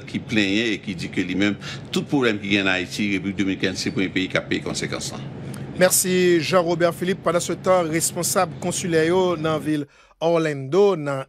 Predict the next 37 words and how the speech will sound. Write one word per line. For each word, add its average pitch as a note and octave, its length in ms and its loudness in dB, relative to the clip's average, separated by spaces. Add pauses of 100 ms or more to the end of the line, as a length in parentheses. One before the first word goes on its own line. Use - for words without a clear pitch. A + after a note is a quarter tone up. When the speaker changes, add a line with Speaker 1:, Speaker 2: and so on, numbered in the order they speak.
Speaker 2:
l'État C#3 420 2
Floride, E3 580 0
prend D#3+ 160 0
décision D#3 380 0
pour E3 220 -2
aider E3+ 360 4 (480)
et F3 160 6
migrants E3+ 540 2
haïtiens E3+ 400 0
qui D#3+ 160 -4
sortent D3+ 320 -2
dans D3+ 140 -2
le - 20 -4
pays, D3 320 -4
tant C3 140 -6
que D3 460 0
Mexique, C3 640 -2 (200)
Chili, E3 400 -2
Brésil, D3 540 0
et F3+ 100 4
qui F#3+ 220 -8
ont F#3 40 6
chance C4+ 300 0
d'arriver F#3 380 2 (260)
aux A3 80 8
États-Unis F3 540 2
pour D#3 160 -2
joindre D3+ 240 -2
document E3 580 0 (320)
service E3 580 0
immigration F3 680 0 (120)
à F3+ 100 2
demander. C#3 380 -2
Yves A3 140 2
Monpremier, F3+ 500 2 (380)
depuis D#3 400 -6 (100)
Orlando. C3+ 380 -2